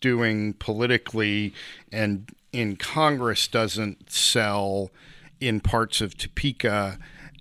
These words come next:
and it would not, definitely would not sell in Lawrence, but, you know, Lawrence isn't in that district anymore. And, and it may not be popular in Wyandotte County, um, but again, you've got an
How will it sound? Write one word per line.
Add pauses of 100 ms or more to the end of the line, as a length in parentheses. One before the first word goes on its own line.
and
it
would
not,
definitely
would
not
sell
in
Lawrence,
but,
you
know,
Lawrence
isn't
in
that
district
anymore.
And, (280)
and
it
may
not
be
popular
in
Wyandotte
County, (640)
um, (240)
but
again,
you've
got
an